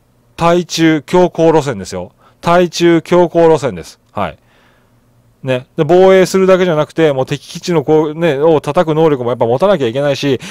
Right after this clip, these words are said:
憲法をさっさと改正して、ね、あの、自民党、自民党じゃない、あの、自衛隊をね、がんじがらめにしている、あの、憲法とか法律をどんどん変えていかなきゃいけないよ。もうそういう時期に来てるよ。で、アメリカがここまで後押ししてくれてるんだよ。これはまあ、ある意味チャンスなんだよ。ね。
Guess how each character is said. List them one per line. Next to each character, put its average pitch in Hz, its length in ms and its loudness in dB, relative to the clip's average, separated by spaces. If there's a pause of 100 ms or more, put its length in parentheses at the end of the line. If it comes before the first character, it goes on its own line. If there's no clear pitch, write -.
(140)
憲 196 220 -2
法 127 140 0
を 120 60 2
さ 160 120 -2
っ - 20 0
さ 151 120 -4
と 113 80 -2
改 139 260 -2
正 151 180 -4
し - 100 -12
て、 135 360 0
ね、 143 200 -4 (300)
あ 127 100 0
の、 127 140 0
自 120 160 -6
民 175 180 -2
党、 180 540 0
自 135 100 -8
民 165 140 -4
党 180 100 2
じ 160 80 -2
ゃ - 20 0
な 156 100 2
い、 120 60 0
あ 113 80 0
の、 117 100 -2
自 113 180 -4
衛 160 100 0
隊 175 140 2
を 170 80 0
ね、 175 160 -2 (180)
が 143 140 0
ん 160 60 -4
じ 151 80 -4
が 165 100 0
ら 165 80 -2
め 170 100 -4
に 170 140 -6
し - 80 -12
て 180 160 4
い - 20 4
る、 180 180 4
あ 127 60 0
の、 127 80 -4
憲 170 220 -4
法 139 120 0
と 110 120 -6
か 98 40 -8
法 135 200 0
律 135 120 -2
を 135 60 0
ど 165 100 2
ん 196 40 -2
ど 151 80 -2
ん - 20 -8
変 147 200 -2
え 160 40 -4
て 196 80 -2
い 196 60 0
か 214 80 0
な 226 80 -4
き 196 80 -4
ゃ - 20 0
い 110 60 -4
け 110 80 -4
な 110 100 -2
い 104 60 -2
よ。 80 160 -6 (240)
も 156 120 0
う - 40 -4
そ 180 160 0
う 196 40 4
い 220 60 0
う 214 60 -2
時 226 100 -2
期 254 80 -6
に 175 80 -4
来 - 60 -16
て 175 100 -2
る 135 80 -2
よ。 85 200 -4
で、 127 100 0
ア 135 80 0
メ 185 80 0
リ 214 100 0
カ 226 80 -4
が 214 80 2
こ 151 120 -10
こ 190 100 -2
ま 247 80 2
で 208 60 0
後 151 200 0
押 165 100 -2
し - 60 -12
し - 20 -12
て 135 60 -10
く 135 80 -6
れ 143 60 -4
て 151 80 0
る 147 80 -4
ん 139 40 -10
だ 98 120 -4
よ。 78 120 -6 (240)
こ 196 60 2
れ 226 80 4
は 233 80 2
ま 240 80 -2
あ、 147 140 0
あ 220 60 0
る 311 80 -4
意 - 20 -8
味 165 80 -6
チ 196 100 -6
ャ 320 100 -2
ン 370 60 -4
ス - 80 -10
な 156 140 -2
ん 113 40 -10
だ 95 80 -4
よ。 80 140 -8 (100)
ね。 85 220 -12